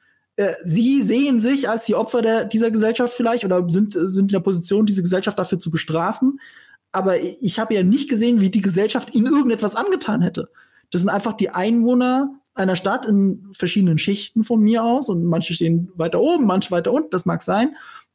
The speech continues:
Aber in welche, wie passen die in dieses Konstrukt rein? Das ist gar nicht der Fall, das ist losgelöst davon. Um es anders auszudrücken, ich habe ja schon gesagt, die ersten zwei Filme sind inspiriert von zwei der besten Filme aller Zeiten.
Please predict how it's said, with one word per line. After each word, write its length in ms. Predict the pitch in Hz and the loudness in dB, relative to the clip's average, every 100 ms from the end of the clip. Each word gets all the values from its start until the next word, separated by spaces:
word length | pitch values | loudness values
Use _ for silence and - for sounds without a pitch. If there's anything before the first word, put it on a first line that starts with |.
| - | -6
Aber 280 | 180 196 - | -2 -2 2
in 180 | 180 170 | 2 4
welche, 420 | 196 269 277 254 - | 2 0 0 -2 -4
wie 320 | 220 175 185 | -6 -2 -2
passen 480 | 277 262 - 202 - - | 0 -2 0 0 0 0
die 180 | 233 | 2
in 100 | 269 | 2
dieses 240 | 233 208 202 | 2 0 0
Konstrukt 500 | 196 - - 285 - | -2 -4 -4 -6 -4
rein? 160 | 160 151 | -2 -2
Das 160 | 139 | 0
ist 220 | 226 - | -2 -2
gar 120 | 208 208 | 0 2
nicht 140 | 202 | 2
der 80 | 180 | 0
Fall, 160 | 269 156 | 0 0
das 140 | 170 | 0
ist 120 | 170 | 2
losgelöst 440 | 220 254 156 156 - | 0 0 -2 -2 -4
davon. 240 | - 175 - - - - | -6 -6 -6 -16 -8 -2
Um 100 | 196 | 0
es 80 | 208 | 2
anders 320 | 330 359 247 | 0 2 0
auszudrücken, 720 | 170 - 165 156 - 156 165 - _ _ _ | -2 -6 -8 -8 -6 -6 -8 -14 _ _ _
ich 100 | 170 254 | -4 -2
habe 140 | 269 | 0
ja 60 | 214 | 2
schon 180 | 214 | 2
gesagt, 320 | 196 226 214 160 | 2 2 0 0
die 60 | |
ersten 200 | 214 - | -2 -2
zwei 100 | 220 | -2
Filme 440 | 202 220 220 233 175 | 2 4 4 2 0
sind 320 | 190 190 - | 0 0 -2
inspiriert 560 | 180 - 196 214 269 | -2 0 0 2 0
von 280 | - 190 185 | -2 -2 0
zwei 280 | - 170 202 | -2 -2 0
der 100 | 196 | 0
besten 380 | 185 208 - 208 | 0 -2 0 0
Filme 280 | 208 190 165 | 2 2 2
aller 220 | 147 156 | 0 -2
Zeiten. 560 | - 190 170 - 147 | -4 -4 -6 -6 -6